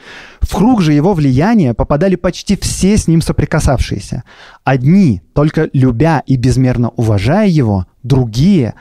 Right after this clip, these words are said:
отдавая ему свою волю и душу, как ученики любимому учителю. Гершуни был прирождённым харизматиком, настоящим евангелистом и проповедником революции.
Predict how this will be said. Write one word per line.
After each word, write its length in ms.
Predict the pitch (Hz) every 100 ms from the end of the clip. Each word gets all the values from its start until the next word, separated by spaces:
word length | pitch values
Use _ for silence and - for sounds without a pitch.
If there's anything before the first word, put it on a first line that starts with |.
| - -
отдавая 540 | 131 120 135 151 170
ему 260 | 135 127 117
свою 300 | - 117 104
волю 520 | 101 131 170 156 151 -
и 120 | 139
душу, 520 | 120 170 160 - 95 -
как 280 | - 123 -
ученики 720 | 131 - 123 110 101 - 185 - _
любимому 600 | 127 127 110 123 143 127 -
учителю. 640 | 120 - 123 120 98 - - _ _ _ _ _ _ _ _ - - - - -
Гершуни 520 | 123 151 - 170 202
был 160 | 175 143
прирождённым 800 | - 185 160 131 120 139 147 143
харизматиком, 840 | - 139 139 131 147 147 - 104 101
настоящим 520 | 117 131 139 - 135
евангелистом 880 | 131 135 151 135 139 139 - 151 135
и 20 |
проповедником 880 | - 147 170 139 135 139 139 139 135
революции. 720 | 131 131 143 143 - 110 92